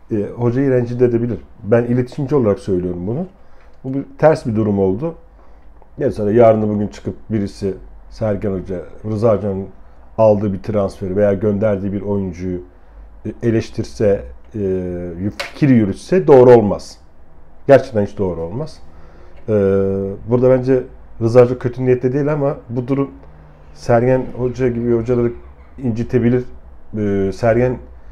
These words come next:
Yalçın'ın, e, bütün camianın arkasında durması lazım. Yani Beşiktaş'tan yetişmiş başka takımları çalıştıran hocalar da dahil.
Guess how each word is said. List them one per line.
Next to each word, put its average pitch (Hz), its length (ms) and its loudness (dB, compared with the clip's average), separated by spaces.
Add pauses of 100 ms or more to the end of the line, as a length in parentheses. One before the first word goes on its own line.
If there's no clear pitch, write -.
(300)
Yalçın'ın, 110 580 0 (640)
e, 92 140 -6
bütün 143 260 -6
camianın 123 380 4
arkasında 120 440 0
durması 107 340 -4
lazım. 92 300 -4
Yani 95 200 -2
Beşiktaş'tan 120 600 -2 (520)
yetişmiş - 500 -4
başka 113 280 -2
takımları 120 540 -2
çalıştıran 117 380 -2
hocalar 113 480 -2
da 101 120 -2
dahil. 95 300 -2